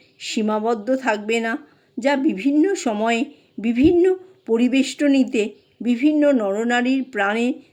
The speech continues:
জাগিয়ে যাবে নির্ভীক কল্যাণ সাধনার আবেদন,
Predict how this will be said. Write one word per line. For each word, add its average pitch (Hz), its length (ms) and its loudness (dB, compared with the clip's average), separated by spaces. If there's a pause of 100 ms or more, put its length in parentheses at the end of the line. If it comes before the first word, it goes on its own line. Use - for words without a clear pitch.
(120)
জাগিয়ে 208 520 0
যাবে 240 320 -2 (340)
নির্ভীক 240 640 2
কল্যাণ 220 480 2
সাধনার 240 540 -2
আবেদন, 196 540 0